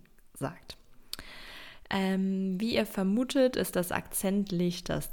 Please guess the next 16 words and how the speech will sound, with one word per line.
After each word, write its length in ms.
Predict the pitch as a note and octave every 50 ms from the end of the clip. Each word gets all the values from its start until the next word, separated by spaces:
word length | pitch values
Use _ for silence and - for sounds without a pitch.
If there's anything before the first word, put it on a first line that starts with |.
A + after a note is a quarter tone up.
| - -
Zaubermittel 920 | - - - D#3+ D#3+ E3 F3 F#3 F3 E3+ D#3+ D3 C#3+ - - D#3+ C#3+ C#3+
für 160 | C#3+ - - C#3+
die 180 | D3+ D3 C#3
Wohlfühlatmosphäre. 1080 | D3+ G3+ C4 C4+ - F#3 D#3 - - - - - - - - - - D#3 E3+ - - - - - - - - - - - - - - -
Am 260 | - F#3 F#3 E3 D#3
häufigsten 760 | G3+ A3+ C4+ C#4+ - - G#3 G3+ - - - F3+ F3+ F#3 G3+ G3
taucht 320 | - G3+ F3 F3 F3 -
es 140 | E3+ - -
dabei 400 | - E3 D#3+ E3 D#3+ E3 D#3+ D#3+
in 100 | D#3+ D#3
Form 260 | - - F3 E3 D#3+
von 240 | D#3 - - D#3+ - -
indirekten 720 | - F3+ F#3+ G3 F#3+ F3 D#3+ D3+ D3+ D3 - - - D#3+ D3
Tischleuchten 640 | - - E3 - - - - - - - - - -
auf, 440 | D3+ D3+ D3 F#3+ A3+ A#3 - -
also 280 | - D#3+ D3+ D3 C#3+ C#3+